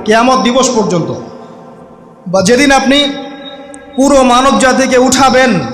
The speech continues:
কবর থেকে আবার, ওই দিন পর্যন্ত আমাকে অবকাশ দিন।" তার মানে কিয়ামত যে হবে, এটা নতুন করে লেখা হয় নাই, সভ্যতায় হিস্ট্রির শুরু থেকেই কিয়ামত ছিল।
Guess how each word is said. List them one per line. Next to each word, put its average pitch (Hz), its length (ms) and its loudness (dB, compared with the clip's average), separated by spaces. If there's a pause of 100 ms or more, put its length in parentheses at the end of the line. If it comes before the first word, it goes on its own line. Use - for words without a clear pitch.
(280)
কবর 240 300 0
থেকে 240 180 0
আবার, 220 320 2 (220)
ওই 294 160 2
দিন 330 220 2
পর্যন্ত 262 340 0
আমাকে 196 280 0
অবকাশ 180 580 0 (720)
দিন।" 147 300 -6 (320)
তার 220 180 2
মানে 254 340 2
কিয়ামত 226 440 2
যে 254 140 0
হবে, 196 480 0 (680)
এটা 202 160 0
নতুন 311 340 2
করে 302 160 2
লেখা 269 220 2
হয় 226 220 2
নাই, 240 360 0
সভ্যতায় 240 640 0
হিস্ট্রির 269 380 0
শুরু 311 300 2
থেকেই 269 260 2
কিয়ামত 202 320 0
ছিল। 143 180 -6